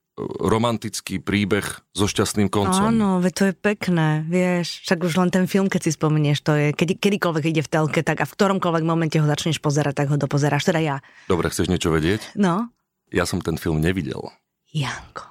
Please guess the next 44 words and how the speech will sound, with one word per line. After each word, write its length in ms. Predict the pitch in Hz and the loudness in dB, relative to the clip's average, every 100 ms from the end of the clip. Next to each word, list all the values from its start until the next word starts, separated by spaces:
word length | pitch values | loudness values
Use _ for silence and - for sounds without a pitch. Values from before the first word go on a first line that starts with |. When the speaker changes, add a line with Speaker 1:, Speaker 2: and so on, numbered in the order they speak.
| _ | _
Speaker 1:
Je 160 | - 71 | -6 -4
to 160 | 76 | -2
tak. 240 | - 73 - _ | -4 -8 -10 _
Speaker 2:
Ty 120 | - | -2
si 140 | 180 190 | 0 2
nevidel 380 | 175 196 202 | 2 2 0
Bodyguarda, 580 | 185 156 165 196 208 110 | 0 0 0 2 4 4
Speaker 1:
Nie. 80 | 117 | 2
Speaker 2:
ani 160 | 185 214 | 0 -2
keď 220 | - 208 | 0 -2
si 140 | - | 2
dostal 340 | 196 196 - 208 | 0 2 0 0
túto 240 | 202 185 | 0 0
Speaker 1:
Á. 80 | 208 | 0
Speaker 2:
úlohu? 360 | 185 185 190 262 254 _ | 0 0 0 -2 -6 _
To 80 | - | -2
si 100 | 196 | 0
si 140 | 208 190 | 0 0
potom 180 | 202 | 0
už 100 | 196 | 0
schválne 380 | - 190 165 180 | 0 0 2 2
nepozrel? 520 | 196 226 302 320 320 | 0 0 0 0 0
Speaker 1:
Na 160 | 320 120 | 2 0
prvej 260 | - 107 98 | 0 0 0
skúške 340 | - 107 - | -2 -2 0
sa 140 | 98 | -2
povedalo, 400 | 92 90 87 85 85 | 0 2 2 2 2
že 140 | 82 | 2
nie 240 | 87 113 | 4 4
je 120 | 120 113 | 2 0
to 120 | - | -2
potrebné 720 | 104 - 90 76 78 90 104 | 0 0 0 0 0 0 -4
a 140 | - - | -6 -2
Speaker 2:
Aha, 60 | |
Speaker 1:
dokonca 340 | 101 139 110 107 | 0 0 0 0
Speaker 2:
dobre. 80 | |
Speaker 1:
by 20 | 98 | 0
to 120 | 90 | 0
niektorých 560 | 87 92 - 92 87 73 87 | 0 0 0 0 0 -2 -4
z 120 | 82 - | -4 -4
tých 220 | - 76 | -6 -4
väčších 320 | 73 87 78 | 0 -2 -2
postav 380 | - 85 - 85 | -2 -2 0 0
mohlo 580 | 82 85 82 82 78 73 | 2 0 2 2 0 -2